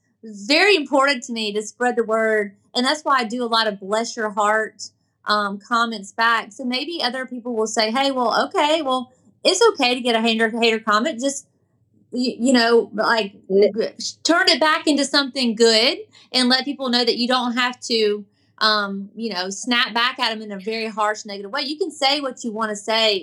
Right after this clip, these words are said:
Speaker 1: in a kind of a bless your heart way. We all know what bless your heart means." But, uh,
Speaker 2: <laughs>
Speaker 1: yesterday, like <laughs>
Speaker 2: Oh, yeah, we know it here in California, too. Let me just tell you,
Speaker 1: Yeah.
Speaker 2: when somebody says, "Bless your heart," I'm like,
Speaker 1: There's a
Speaker 2: "Is that good or bad?
Speaker 1: rule.
Speaker 2: Hold on, wait, let me get,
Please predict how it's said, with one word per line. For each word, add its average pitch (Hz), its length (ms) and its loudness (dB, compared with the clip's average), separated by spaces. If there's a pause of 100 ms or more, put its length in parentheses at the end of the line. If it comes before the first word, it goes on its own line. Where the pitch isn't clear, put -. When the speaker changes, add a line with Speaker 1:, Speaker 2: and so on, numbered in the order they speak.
Speaker 1:
in 196 120 -10
a 185 100 -14
kind 220 180 0
of 196 80 -6
a 185 80 -10
bless 196 320 -2
your 190 80 -8
heart 165 220 -2
way. 220 200 2
We 196 120 -2
all 180 160 2
know 202 100 -2
what - 100 -6
bless 196 220 -8
your 208 80 -12
heart 185 240 -4
means." 254 560 -2 (120)
But, 285 260 2 (420)
uh, - 60 2
Speaker 2:
<laughs> 233 240 2
Speaker 1:
yesterday, 294 760 2 (120)
like 508 180 2 (420)
<laughs> 208 140 -8 (360)
Speaker 2:
Oh, 349 180 4
yeah, 262 160 2
we 277 180 0
know 415 180 4
it 294 120 6
here 302 220 4
in 262 100 -4
California, 269 640 0
too. 240 300 2
Let 220 100 2
me 233 80 0
just 240 240 -2
tell 302 180 4
you, 294 60 6
Speaker 1:
Yeah. 320 160 4
Speaker 2:
when 226 160 0
somebody 233 300 2
says, 208 260 -6
"Bless 330 300 2
your 247 160 0
heart," 233 260 -2
I'm 233 140 -6
like, 214 200 -2 (520)
Speaker 1:
There's 381 180 0
a 427 60 -2
Speaker 2:
"Is 539 200 2
that 698 160 8
good - 320 6
or - 60 -2
bad? 262 280 4
Speaker 1:
rule. 226 80 -2
Speaker 2:
Hold 320 180 2
on, 208 280 -2
wait, 262 240 4
let 285 160 0
me - 120 4
get, 370 180 2